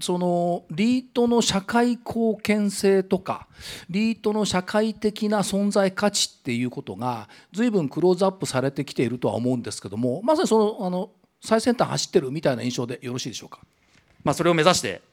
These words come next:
Speaker 2: あの、やってる。まあ、っていうか、えー、で、それができる、あの、可能性がある、えー、まあ、グループなんじゃないかなというふうに、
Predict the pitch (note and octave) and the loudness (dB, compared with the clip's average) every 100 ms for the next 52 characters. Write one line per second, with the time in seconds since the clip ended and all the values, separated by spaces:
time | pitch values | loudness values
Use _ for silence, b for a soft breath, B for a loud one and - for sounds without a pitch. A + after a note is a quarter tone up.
0 | _ _ _ - - - B2 A#2 A2 - | _ _ _ -16 -14 -8 -6 -4 -6 -6
1 | A2+ G#2 - - C#3+ A2 - A3+ A3 B | -10 -12 -16 -6 -6 -6 -4 -2 0 B
2 | B _ _ _ _ - D3+ C#3 C#3+ C3 | B _ _ _ _ -2 0 0 0 -2
3 | B2 F3+ A3+ A3+ G#3+ A3 D#4+ F#3 A2 - | -4 -6 -2 0 2 2 0 -2 -4 -6
4 | C#3 C3+ C3 B2+ B2 A#2+ A#2+ - D#3 F3+ | -6 -4 -4 -2 -2 -2 -4 -6 -4 -2
5 | G3 G#3+ F3 G#2+ - - A#2 A2+ G#2+ G2+ | 2 2 2 -2 -8 -8 -6 -6 -8 -10
6 | G#2 F#2+ F#2+ - _ - D3 G2+ B2 D3 | -12 -12 -16 -20 _ -8 -6 -6 -6 -6
7 | C#3 A#2 G#2 A2+ C3 F3 C3+ D3 F2 | -8 -12 -12 -10 -8 -8 -8 -8 -10